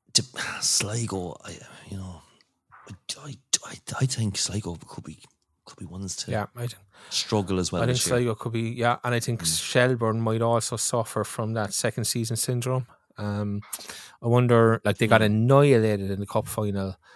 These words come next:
Speaker 2: and I wonder, is there, will there be a little carryover
Speaker 1: Yeah.
Speaker 2: of that into the start of the season? And then if they start poorly, just,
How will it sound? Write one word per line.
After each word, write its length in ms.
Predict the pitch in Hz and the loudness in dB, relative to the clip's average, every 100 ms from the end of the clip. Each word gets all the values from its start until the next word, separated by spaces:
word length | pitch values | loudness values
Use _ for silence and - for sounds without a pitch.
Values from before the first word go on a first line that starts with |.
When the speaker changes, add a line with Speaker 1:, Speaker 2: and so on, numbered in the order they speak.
| - _ _ | -20 _ _
Speaker 2:
and 320 | 95 104 107 110 | -4 -2 -2 -4
I 80 | 117 | -2
wonder, 360 | 117 120 110 | 0 2 2
is 140 | 107 - | 2 2
there, 260 | 107 107 | 0 0
will 160 | 98 113 | -2 0
there 120 | 110 | 0
be 160 | 110 110 | 2 2
a 20 | |
little 320 | 107 104 107 | 2 0 -2
carryover 760 | 104 - 120 113 113 113 107 110 | -4 2 4 6 6 4 2 2
Speaker 1:
Yeah. 40 | |
Speaker 2:
of 80 | 107 | 2
that 220 | 113 110 | 4 4
into 200 | 110 110 | 4 0
the 80 | 110 | -2
start 380 | 104 117 113 - | 2 6 6 4
of 40 | |
the 60 | 120 | 0
season? 600 | - 127 123 117 117 117 | 0 0 -2 -2 -2 -2
And 120 | 107 | -4
then 260 | 110 113 113 | -4 -4 -4
if 120 | 110 | -6
they 100 | 107 | -4
start 320 | - 113 104 | -2 -2 -2
poorly, 640 | - 127 120 120 120 120 117 _ - _ _ _ _ _ _ | -4 -2 0 0 0 -2 -6 _ -20 _ _ _ _ _ _
just, 340 | - 139 - | 0 2 0